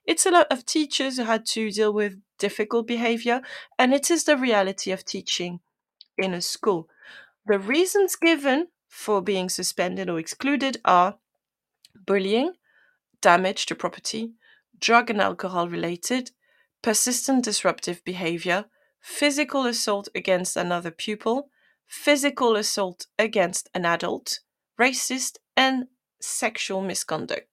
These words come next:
racist abuse and sexual misconduct. So when you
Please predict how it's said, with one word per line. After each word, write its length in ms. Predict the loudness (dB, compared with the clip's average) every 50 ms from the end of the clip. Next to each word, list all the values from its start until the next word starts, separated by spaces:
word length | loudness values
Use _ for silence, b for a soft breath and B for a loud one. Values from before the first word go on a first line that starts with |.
| _ -8
racist 420 | -2 0 0 0 0 -2 -6 -6 -6
abuse 440 | -6 -4 -4 -6 -4 -4 -6 -6 -2 0
and 180 | 0 0 0
sexual 400 | -2 -2 -4 -4 -4 -4 -8 -6
misconduct. 580 | -6 -6 -8 -6 -6 -6 -6 -6 -6 -8 -10 _ _ B B B B B B B B
So 320 | -2 0 2 4 4 4
when 320 | 4 4 4 4 4 4 4
you 240 | 2 0 0 -2